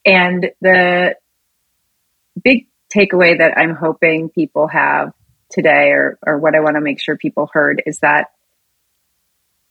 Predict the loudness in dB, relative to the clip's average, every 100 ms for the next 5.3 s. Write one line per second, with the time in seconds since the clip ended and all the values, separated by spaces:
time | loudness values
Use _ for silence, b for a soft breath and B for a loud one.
0 | _ _ 0 0 -2 _ _ _ _ -2
1 | 2 4 4 2 -2 0 0 -2 -8 -20
2 | _ _ _ _ 2 2 2 0 0 0
3 | 0 0 0 2 2 0 -2 0 2 0
4 | -2 -4 -4 -6 -4 -2 -2 -2 -2 0
5 | 0 -2